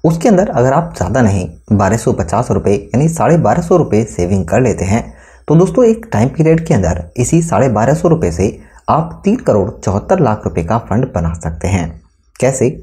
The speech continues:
आज हम इस वीडियो में ये चेक करेंगे और आपको कैलकुलेशन करके दिखाएंगे और यहाँ पर निवेश करने का तरीका भी बताएंगे। तो दोस्तों, स्वागत है आपका हमारे YouTube चैनल इन्वेस्टर में। दोस्तों, जब निवेश करने की बात आती है तो लोग ये सोचते हैं कि उन्हें लाखों रुपए निवेश करने हैं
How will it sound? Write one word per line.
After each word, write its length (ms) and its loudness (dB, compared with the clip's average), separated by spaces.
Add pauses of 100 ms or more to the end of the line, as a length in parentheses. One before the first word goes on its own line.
(340)
आज 160 2
हम 80 4
इस 120 -2
वीडियो 280 0
में 140 0
ये 180 -2
चेक 340 -4
करेंगे 340 -6 (300)
और 80 0
आपको 220 -2 (100)
कैलकुलेशन 540 0
करके 300 -2
दिखाएंगे 440 0 (400)
और 100 4
यहाँ 160 4
पर 180 -2
निवेश 340 0
करने 260 -4
का 140 0
तरीका 420 -2
भी 120 -4
बताएंगे। 520 -4
तो 160 -8
दोस्तों, 260 0
स्वागत 360 0
है 60 4
आपका 460 -2 (280)
हमारे 280 2
YouTube 380 -4
चैनल 440 -2
इन्वेस्टर 640 -4
में। 280 -4 (220)
दोस्तों, 280 0
जब 260 0
निवेश 280 2
करने 240 2
की 160 -4
बात 240 -2
आती 200 -4
है 180 0 (420)
तो 60 2
लोग 260 4
ये 60 4
सोचते 320 -2
हैं 180 -2
कि 100 0
उन्हें 180 2
लाखों 340 0
रुपए 220 0
निवेश 360 -2
करने 280 -6
हैं 180 -2